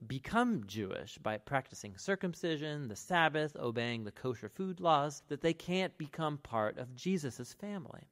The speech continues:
But Paul and Barnabas, they radically disagree. And so they take the debate to a leadership council in Jerusalem. Now there, Peter, Paul, and James, the brother of Jesus, they all show from the scriptures and from their experience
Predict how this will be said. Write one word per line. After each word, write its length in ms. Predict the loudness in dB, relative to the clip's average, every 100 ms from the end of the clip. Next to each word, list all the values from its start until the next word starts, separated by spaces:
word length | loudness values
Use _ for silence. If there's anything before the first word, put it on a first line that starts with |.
| _ _
But 240 | 0 0 -2
Paul 480 | 8 10 10 8
and 180 | 4 2
Barnabas, 500 | 4 6 4 2 -2
they 140 | -2 -4
radically 680 | -2 0 2 2 0 -4
disagree. 600 | -4 -8 -12 -14 -14 -16 -18 -20 -10
And 100 | -2
so 100 | 4
they 120 | 4
take 280 | 6 6 6
the 100 | 4
debate 420 | 4 4 4 2
to 140 | 0 2
a 20 |
leadership 520 | 6 6 6 4 0
council 440 | -2 -2 -2 -6 -6
in 260 | -8 -10
Jerusalem. 640 | -8 0 0 -2 -12 -18 -20 _ -20 -20 -20 -2 4
Now 80 |
there, 360 | 12 12 12 10
Peter, 540 | 6 2 6 8 8
Paul, 600 | 4 6 10 10 8 6
and 160 | 0 0
James, 500 | 2 4 4 2 -2
the 80 | 0
brother 320 | 2 4 4
of 100 | 0
Jesus, 480 | 0 0 0 -2 2
they 200 | 2 6
all 240 | 6 6
show 380 | 4 6 6 6
from 260 | 2 -4 -6
the 80 |
scriptures 640 | -4 2 2 2 2 2 2
and 300 | 0 -2 -2
from 160 | -4 -2
their 140 | -2
experience 760 | -4 -10 -8 -8 -8 -10 -14